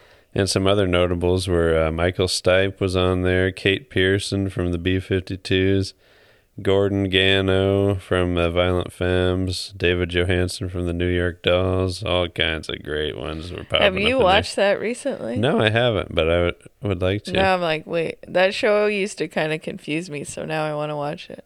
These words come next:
Speaker 1: Yeah, I mean, I think that was what's kinda cool about N-, Nickelodeon from that era is stuff was weird.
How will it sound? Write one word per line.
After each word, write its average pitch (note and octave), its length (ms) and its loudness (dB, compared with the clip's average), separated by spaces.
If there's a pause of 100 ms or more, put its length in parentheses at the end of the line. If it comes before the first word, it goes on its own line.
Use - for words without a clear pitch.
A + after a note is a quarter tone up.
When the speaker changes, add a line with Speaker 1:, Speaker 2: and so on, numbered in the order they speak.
(100)
Speaker 1:
Yeah, C3 360 4
I A#2 40 4
mean, C3 140 0
I D3 80 2
think F#3+ 220 -6
that - 180 0
was A#2 220 -2 (100)
what's G#2+ 300 0
kinda G#2+ 260 0
cool G#2+ 320 0
about E2+ 220 2
N-, F2 180 -6 (160)
Nickelodeon F2 640 0
from F2 160 -6
that E2 200 0
era E2+ 340 2
is E2+ 400 -6 (240)
stuff G2+ 320 -2
was A2 180 -2
weird. F2 500 -2